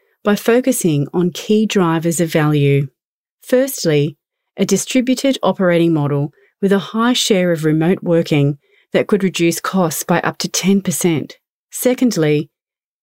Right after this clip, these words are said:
digitally optimised delivery that can boost productivity by as much as twenty-five percent.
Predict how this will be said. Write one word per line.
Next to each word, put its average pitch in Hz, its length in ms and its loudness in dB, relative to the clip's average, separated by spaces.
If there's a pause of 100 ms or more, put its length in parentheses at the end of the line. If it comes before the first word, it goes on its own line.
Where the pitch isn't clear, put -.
(160)
digitally 269 680 0
optimised 165 800 0
delivery 147 640 0 (280)
that - 160 -2
can 202 160 2
boost 170 360 -2
productivity 170 1000 -2
by 190 180 2
as 202 140 -2
much 196 180 -2
as 190 100 -2
twenty-five 208 600 0
percent. 165 540 -2